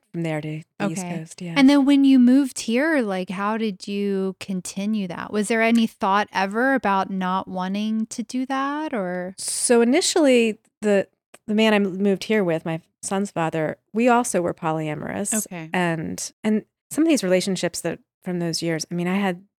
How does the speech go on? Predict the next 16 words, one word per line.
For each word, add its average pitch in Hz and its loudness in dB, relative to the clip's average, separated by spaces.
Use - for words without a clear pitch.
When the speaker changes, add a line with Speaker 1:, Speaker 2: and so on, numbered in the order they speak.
Speaker 1:
we'll 196 -6
talk - -8
about 151 -12
this - -18
later 156 -6
too, 156 -8
but 151 -8
the, 170 -6
I, 220 2
we 262 0
really 254 2
accessed - -4
a 185 -2
level 170 0
of 165 -8
compersion 160 -6